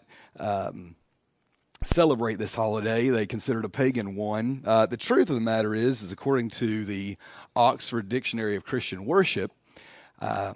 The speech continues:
which I've tried to get Tyson to read from time to time, um, uh, we first observed Christmas, uh, in three fifty-four, uh, as a church. And so you stand in, in a long tradition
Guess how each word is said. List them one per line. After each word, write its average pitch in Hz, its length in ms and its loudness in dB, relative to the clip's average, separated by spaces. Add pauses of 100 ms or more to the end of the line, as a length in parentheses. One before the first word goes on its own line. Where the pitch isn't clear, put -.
which - 180 -8
I've 90 120 -8
tried 107 180 -2
to 95 60 -10
get 90 120 -10
Tyson 92 360 -8
to 87 60 -10
read 92 420 -10
from 95 120 -16
time 90 200 -14
to - 60 -20
time, 95 200 -14 (420)
um, 104 320 2 (760)
uh, 123 360 6 (440)
we 196 320 4
first 208 380 6
observed 202 440 0
Christmas, - 800 -2
uh, 123 320 6
in 135 140 -2
three 180 240 0
fifty-four, 151 680 -2 (220)
uh, 101 180 2
as 104 160 -4
a 98 60 -8
church. - 480 -6
And 127 200 0
so 131 280 4
you 135 300 -2
stand 139 560 2
in, 123 320 0
in 120 160 -4
a 120 100 -4
long 131 480 0
tradition 110 640 -2